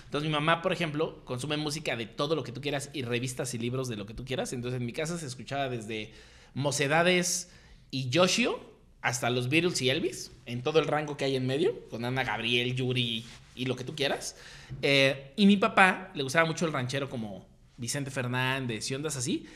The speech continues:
pero a él le gustaba la radio hablada. Entonces, en mi casa había radio musical y radio hablada, ¿no? Él, si se estaba bañando y lavándose los dientes, escuchabas las noticias, entrevistas, y le decías,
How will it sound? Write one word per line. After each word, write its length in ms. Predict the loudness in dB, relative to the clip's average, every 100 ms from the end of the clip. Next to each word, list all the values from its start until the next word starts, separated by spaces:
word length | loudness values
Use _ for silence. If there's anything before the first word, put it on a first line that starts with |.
| -4
pero 140 | 0 4
a 20 |
él 60 | 4
le 60 |
gustaba 240 | 2 0 2
la 100 | 0
radio 280 | 0 0
hablada. 400 | 0 -2 -4 -8 -18 _ -20 -20 -20
Entonces, 200 | -6 -2
en 40 | 0
mi 60 |
casa 200 | 2 4
había 140 | 4 6
radio 200 | 6 4
musical 380 | 2 2 2 2
y 80 | 0
radio 320 | 2 2 2
hablada, 320 | 0 -2 -2
¿no? 180 | -2 0
Él, 360 | 2 2 -2 -6
si 160 | -4 -2
se 100 | 2
estaba 220 | 6 6
bañando 300 | 4 4 4
y 40 |
lavándose 320 | 4 0 -2
los 140 | -4 -2
dientes, 280 | -4 -4 -6
escuchabas 520 | -6 -2 -2 -2 -4
las 180 | -4 -4
noticias, 540 | -6 -2 0 0 -2 -12 -18 -12 -2
entrevistas, 760 | 2 4 6 4 2 2 2
y 40 | -2
le 60 |
decías, 360 | -4 -6 -8